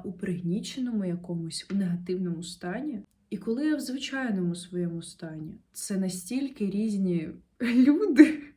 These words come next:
настільки різні думки, коли ми просто, ми себе гвалтуємо, коли емоції подавлюємо і не виявляємо їх. Їх не можна побачити зовні, але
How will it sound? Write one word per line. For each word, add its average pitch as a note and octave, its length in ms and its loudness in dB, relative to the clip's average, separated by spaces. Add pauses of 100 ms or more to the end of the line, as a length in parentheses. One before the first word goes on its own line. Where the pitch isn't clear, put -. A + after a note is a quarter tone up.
(460)
настільки B3 480 -2
різні A3+ 320 2
думки, F#3 680 0
коли C4 200 0
ми A3+ 160 2
просто, G#3 800 -4
ми A#3+ 140 2
себе A#3+ 260 -2
гвалтуємо, G3+ 1040 -4
коли F#3+ 720 -2
емоції G3 800 2
подавлюємо F3+ 960 -4
і G3 480 -2 (180)
не G#3 140 2
виявляємо F#3 880 0
їх. D#3+ 180 -8
Їх B3+ 160 -6
не C4 60 -2
можна A#3+ 280 2
побачити G3+ 560 -2
зовні, G#3 520 0 (400)
але F#3+ 440 -2